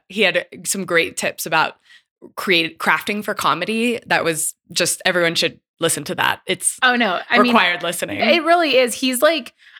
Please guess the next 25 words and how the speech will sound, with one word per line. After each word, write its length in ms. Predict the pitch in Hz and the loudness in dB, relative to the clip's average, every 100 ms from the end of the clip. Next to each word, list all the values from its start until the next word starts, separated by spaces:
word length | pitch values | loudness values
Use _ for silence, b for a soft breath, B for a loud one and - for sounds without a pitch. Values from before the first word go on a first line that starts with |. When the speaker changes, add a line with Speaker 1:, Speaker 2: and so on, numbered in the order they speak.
| _ | _
Speaker 2:
I'm 240 | 247 254 240 | 0 0 0
constantly 1080 | - - 233 220 - 226 226 214 202 190 - | -4 -2 0 2 0 0 0 0 0 -4 -6
jotting 480 | 196 202 170 175 208 | -2 2 2 0 0
things 280 | 202 208 208 | 0 2 2
down 400 | 190 202 185 214 | 2 2 2 0
and 200 | 196 190 | 0 -2
learning 380 | 180 175 185 202 | -4 -4 -2 -2
from 280 | 202 220 247 | 0 2 4
him. 340 | 240 247 - | 4 4 4
Speaker 1:
Mm-hmm. 100 | - | 4
Speaker 2:
I'm 160 | 208 208 | 2 2
like, 340 | 196 190 - | 0 -2 -4
I 640 | - 185 190 190 185 180 175 _ _ _ | 0 2 2 2 0 -4 -8 _ _ _
feel 220 | - 208 | 0 2
so 260 | 190 202 196 | 2 2 2
lucky 520 | 180 175 - 208 214 | 2 0 0 2 2
just 220 | 190 180 - | 2 0 0
to 60 | |
be 120 | 185 | -2
in 80 | 175 | -4
the 60 | 175 | 0
proximity 600 | 170 175 - 170 175 180 | 0 2 0 -4 -6 -4
where 240 | 170 165 | 0 0
I'm 100 | 165 | 0
like, 220 | 165 170 | -2 -6